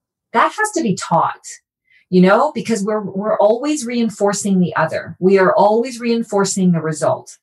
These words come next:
that the result has to be positive. And in my case, like, that's how I grew up in an Asian household, was if you don't meet these markers, you're a failure. But really understanding that in order to get ahead, we have to be okay with where we are.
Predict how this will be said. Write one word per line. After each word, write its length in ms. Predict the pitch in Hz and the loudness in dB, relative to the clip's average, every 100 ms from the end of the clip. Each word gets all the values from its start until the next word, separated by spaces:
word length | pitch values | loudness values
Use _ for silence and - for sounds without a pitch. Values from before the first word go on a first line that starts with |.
| _ | _
that 160 | 180 175 | -4 0
the 80 | 180 | 0
result 340 | 180 165 - - | 2 0 -2 -6
has 160 | 165 | -8
to 80 | 180 | -4
be 100 | 175 | -4
positive. 600 | 180 160 147 - - - _ _ - | -4 -4 -6 -6 -12 -14 _ _ -10
And 100 | - | 0
in 120 | 190 190 | 0 2
my 160 | 196 | 0
case, 280 | 196 214 196 | 0 -2 -2
like, 160 | 175 165 | -2 -2
that's 220 | 170 - | -4 -2
how 100 | 175 | 0
I 120 | 160 | 0
grew 240 | 151 156 | -2 -2
up 180 | 156 160 | 0 -2
in 140 | - 160 | -4 -6
an 100 | 151 | -6
Asian 300 | 156 156 147 | -8 -10 -10
household, 560 | 127 139 - 131 - - | -10 -10 -10 -10 -10 -8
was 300 | 151 - - _ | -8 -8 -16 _
if 120 | - | -6
you 80 | 165 | 0
don't 160 | 180 190 | 2 2
meet 160 | 208 | -2
these 180 | 226 196 | -4 -2
markers, 680 | 202 320 359 151 - 165 - | 2 0 0 -8 -8 -14 -4
you're 180 | 180 180 | -2 -2
a 80 | |
failure. 600 | 185 - 302 196 - - _ _ _ _ _ _ _ - | -6 -6 -2 -2 -4 -12 _ _ _ _ _ _ _ -6
But 300 | 170 196 - | 0 0 0
really 540 | 190 269 302 262 233 - | -4 0 0 2 2 2
understanding 800 | 196 202 - - 175 180 160 151 | -2 -4 -6 -2 0 0 -2 -2
that 320 | 151 170 - _ _ _ - | -2 -2 -4 _ _ _ -4
in 140 | 208 | 0
order 280 | 220 240 277 | 2 2 2
to 140 | 220 | 0
get 180 | 170 190 | 0 0
ahead, 520 | 180 175 220 226 160 - | -2 -2 0 0 0 -4
we 180 | 165 196 | -2 0
have 260 | 190 202 - | 0 -4 -4
to 100 | 196 | -4
be 220 | 175 190 | -2 0
okay 260 | 175 165 175 | 0 0 -2
with 160 | 175 | -2
where 160 | 170 160 | -2 -4
we 120 | 156 | -4
are. 440 | - 170 190 190 | -2 0 0 -4